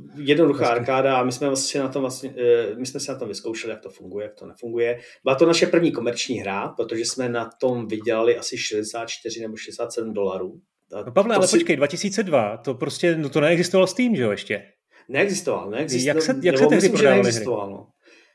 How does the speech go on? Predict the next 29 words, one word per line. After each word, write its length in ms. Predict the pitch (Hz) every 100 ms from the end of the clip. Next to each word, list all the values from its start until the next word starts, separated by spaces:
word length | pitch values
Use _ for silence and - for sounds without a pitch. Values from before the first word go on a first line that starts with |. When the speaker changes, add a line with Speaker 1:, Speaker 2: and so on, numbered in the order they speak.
| _
Speaker 1:
Hele, 400 | - 135 220 170 123
docela 540 | 135 135 - 233 220
špatně, 1040 | - - - _ _ _ 185 196 - 160 - - -
<laughs> 240 | 165 -
protože 420 | 165 - 160 208 208 -
tenkrát 260 | - 160 220
vlastně 260 | 202 196 233
fi-, 180 | 214 208 165 170
eh, 280 | 180 180 175
existoval 500 | 170 175 190 190 190
jenom 160 | 185
takový 200 | 190 -
ten 140 | 185 190
klasický 380 | 170 185 - 190
sharewareový 540 | - 156 160 160 160
model, 420 | 143 123 85 - -
jo? 200 | 147 202
Že 100 | 156
si 140 | -
někde 200 | 156 151
udělal, 400 | 151 139 147 123 - - _ _ -
že 120 | 123
si 140 | -
udělal 380 | 160 156 117 87
hru 500 | 90 120 127 165 131
a 40 |
teďka 240 | 131 139 165
bylo 160 | 175
spoustu, 640 | 170 - 139 - 185 165